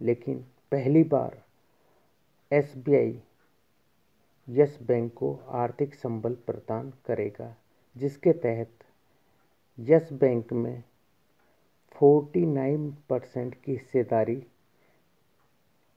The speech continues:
एसबीआई खरीदेगा, जिसके लिए एसबीआई दो हज़ार चार सौ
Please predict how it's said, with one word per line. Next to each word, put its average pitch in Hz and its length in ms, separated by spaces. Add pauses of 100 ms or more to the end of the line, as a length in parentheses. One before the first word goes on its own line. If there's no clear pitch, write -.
(640)
एसबीआई 143 540
खरीदेगा, 123 760 (720)
जिसके 156 420
लिए 123 500
एसबीआई 131 800 (480)
दो 151 280
हज़ार 135 300
चार 127 300
सौ 143 200